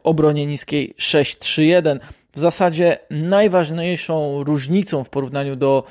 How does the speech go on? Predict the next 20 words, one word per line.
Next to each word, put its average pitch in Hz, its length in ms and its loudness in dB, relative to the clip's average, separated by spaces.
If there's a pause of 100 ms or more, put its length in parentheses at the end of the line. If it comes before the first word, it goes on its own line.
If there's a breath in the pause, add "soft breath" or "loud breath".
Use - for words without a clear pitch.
(300 loud breath)
e, 131 300 0
poprzednich 165 560 -2
spotkań 123 640 -8
mistrzowskich 147 720 -4
było 151 300 4
to, 165 180 2
jak 151 220 0
często 180 380 -2
udawało 147 420 2
nam 139 200 -6
się 127 240 -4 (380 loud breath)
po 165 100 0
pierwsze 135 440 0 (300 loud breath)
przeprowadzić 156 760 -2
piłkę 123 580 -6 (320)
wyżej 147 480 2
pod, 143 420 -4
e, 123 220 -4
środkową 131 600 -4
linię. 143 300 0